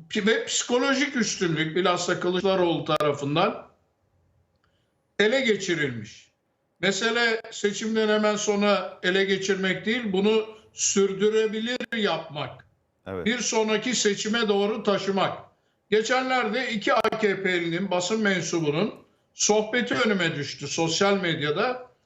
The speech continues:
Speaker 1: Biri öbürüne diyor ki, "Allah'tan," diyor, "dört sene seçim yok önümüzde.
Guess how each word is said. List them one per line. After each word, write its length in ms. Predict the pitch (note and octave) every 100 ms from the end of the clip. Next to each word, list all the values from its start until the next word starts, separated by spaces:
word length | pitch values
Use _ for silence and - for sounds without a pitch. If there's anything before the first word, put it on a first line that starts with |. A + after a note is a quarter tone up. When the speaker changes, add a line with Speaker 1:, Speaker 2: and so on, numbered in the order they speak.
| _ _ _ _
Speaker 1:
Biri 160 | E3 G#3+
öbürüne 560 | A#3 A3+ B3 B3+ B3+ B3
diyor 280 | C#4+ C#4+
ki, 400 | B3+ G#3+ C#3+ - -
"Allah'tan," 720 | F#3+ B3 C4+ C4 C#4+ D4 C#4+
diyor, 260 | A#3+ F#3 F3+
"dört 260 | B3 B3
sene 300 | - A#3+ A3+
seçim 420 | G#3+ A3 G#3+ A3
yok 220 | C4 C#4+ D4
önümüzde. 720 | C4+ C4 A#3 E3 E3+ C3+